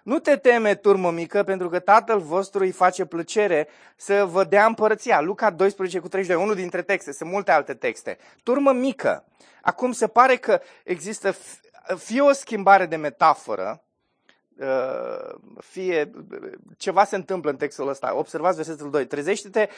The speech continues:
și întărește ce a rămas, care este pe moarte." Da? Uh, cum îi numește în versetul unu? Morți.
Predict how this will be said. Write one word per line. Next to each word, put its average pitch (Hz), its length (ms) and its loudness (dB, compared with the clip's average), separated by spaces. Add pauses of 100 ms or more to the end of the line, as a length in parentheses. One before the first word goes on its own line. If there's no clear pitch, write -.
(120)
și - 160 -12
întărește 185 440 -2
ce 202 160 -2
a 180 80 6
rămas, 175 360 0
care 190 320 -2
este 180 460 -4
pe 180 360 -4 (160)
moarte." 156 600 0 (340)
Da? 170 300 0 (360)
Uh, 151 720 2 (560)
cum 254 200 -6
îi 302 100 -2
numește 277 380 -4
în 254 60 -4
versetul 233 380 -4
unu? 269 320 -4 (400)
Morți. 190 500 0